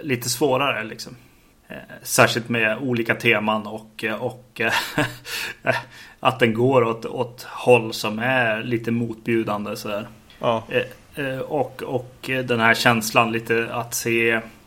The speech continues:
Speaker 1: eh, The Office eller Extras. Alltså att det är så här skämskudde, eh, grejen ganska, ganska ofta i,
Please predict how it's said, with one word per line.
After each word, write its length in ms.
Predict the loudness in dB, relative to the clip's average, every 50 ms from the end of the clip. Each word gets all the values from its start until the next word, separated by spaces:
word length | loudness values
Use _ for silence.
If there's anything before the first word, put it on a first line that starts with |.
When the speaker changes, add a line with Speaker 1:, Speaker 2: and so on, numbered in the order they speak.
| -20 -16
Speaker 1:
eh, 220 | -12 -10 -10 -10 -10 -12 -12 -14 -4 0
The 140 | 0 2 2
Office 540 | 2 0 0 -2 -4 -4 -4 -2 -2 -4 -2
eller 340 | -2 -2 -4 -4 -4 -4 -6 -8
Extras. 800 | -8 -6 -6 -6 -6 -4 -6 -6 -4 -4 -4 -4 -4 -4 -6 -8 -4
Alltså 240 | -2 -2 2 4 4
att 140 | 4 4 2
det 60 | 2
är 160 | 2 4 4
så 160 | 4 6 6
här 220 | 6 6 6 4 2 -2 -6 -14 -10 -4
skämskudde, 1300 | 2 4 4 4 4 2 -2 -4 -4 -4 -4 -4 -4 -4 -2 0 2 2 2 4 6 6 8 8 6 4 -2 -8 -16 -20 -20 -20 -20 -20 -20 -20 -20 -18 -12
eh, 260 | -8 -6 -6 -6 -6 -8
grejen 520 | 0 4 6 8 8 8 6 4 2 2
ganska, 260 | 0 0 2 2 2 2 2 -2 -6 -8 -8 -4 -2
ganska 320 | 0 0 0 0 -2 -4
ofta 520 | -2 -4 -6 -8 -12 -4 0 2 2 2
i, 300 | 0 -2 -4 -6 -6 -8